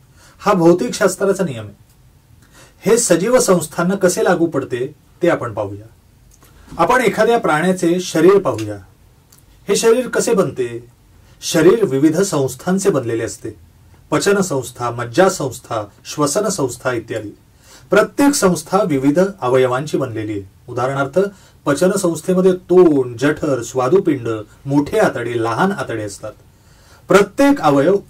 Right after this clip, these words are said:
उतकांचे बनलेले असतात. उतके पेशींच्या व्यवस्थित रचनेची बनलेली असतात. हे सगळे योजना केलेल्या व्यवस्थेसारखे आहे.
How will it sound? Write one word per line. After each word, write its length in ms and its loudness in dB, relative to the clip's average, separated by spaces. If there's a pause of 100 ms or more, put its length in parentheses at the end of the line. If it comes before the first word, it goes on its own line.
उतकांचे 600 2
बनलेले 340 -4
असतात. 300 -12 (800)
उतके 420 4 (360)
पेशींच्या 600 2
व्यवस्थित 560 2
रचनेची 500 -2
बनलेली 340 -2
असतात. 300 -4 (880)
हे 80 2
सगळे 480 2
योजना 520 2
केलेल्या 340 2
व्यवस्थेसारखे 840 -2
आहे. 160 -8